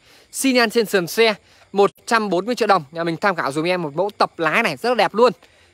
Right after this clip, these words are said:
Vâng, cảm ơn, ờ, tất cả anh chị quý vị mình đang xem buổi livestream này hôm nay. Khi anh chị quý vị nào mà đang ở gần chỗ ô tô đầu mối Hải Dương, quan tâm đến xe tôi này, chưa cần mua này, quan tâm thôi, đến trực tiếp bên em xem xe và chạy thử xe miễn phí để được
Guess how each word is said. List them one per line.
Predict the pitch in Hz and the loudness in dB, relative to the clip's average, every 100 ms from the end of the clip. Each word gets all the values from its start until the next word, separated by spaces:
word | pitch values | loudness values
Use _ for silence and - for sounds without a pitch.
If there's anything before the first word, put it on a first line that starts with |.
| _ 208 | _ 2
Vâng, | 240 185 _ _ _ - | 4 2 _ _ _ -2
cảm | 214 | 2
ơn, | 247 233 226 | 4 2 0
ờ, | 220 | 0
tất | 220 302 - | 0 -4 -4
cả | 190 | -4
anh | 170 | -4
chị | 170 | -4
quý | 208 | -4
vị | |
mình | 190 170 | -4 -4
đang | 185 | -6
xem | 202 151 | -6 -6
buổi | 147 | -6
livestream | 175 214 185 | -4 -6 -2
này | 151 | -2
hôm | 170 196 | -4 -4
nay. | 196 190 - _ - _ - | -4 -6 -12 _ -20 _ 0
Khi | 269 | 0
anh | 262 | 2
chị | 220 | -2
quý | - 220 | -2 -2
vị | 247 | 0
nào | 214 | 0
mà | 180 | 2
đang | 196 196 | 2 2
ở | 143 | 2
gần | 147 143 | 0 -2
chỗ | 185 | -2
ô | 190 | -4
tô | 196 180 | 0 2
đầu | 156 | 2
mối | 147 190 | 2 -2
Hải | 180 131 | -2 0
Dương, | 190 170 _ - - - | 0 0 _ -20 -10 0
quan | 269 | 0
tâm | 240 247 226 | 2 0 0
đến | 226 | -4
xe | 240 | -4
tôi | 226 202 | -4 -4
này, | 156 | -4
chưa | 226 | -4
cần | 185 180 | -4 0
mua | 196 | 0
này, | 151 - _ _ _ | -2 -8 _ _ _
quan | 277 262 | 0 2
tâm | 240 240 | 2 0
thôi, | 247 226 - _ _ - | 2 0 -2 _ _ -4
đến | 247 | -4
trực | 240 233 - | -4 -6 -2
tiếp | 285 | 0
bên | 247 | 0
em | 240 220 190 - | -2 -4 -8 -20
xem | - - 254 226 | -8 -2 -2 -2
xe | - 247 202 | -4 -2 -2
và | |
chạy | 165 156 | -4 -8
thử | 147 135 | -8 -6
xe | - 185 | -2 -2
miễn | 208 220 | -2 -4
phí | 202 226 277 - - - | -2 -2 -4 -12 -20 -6
để | 220 | 0
được | 196 | 2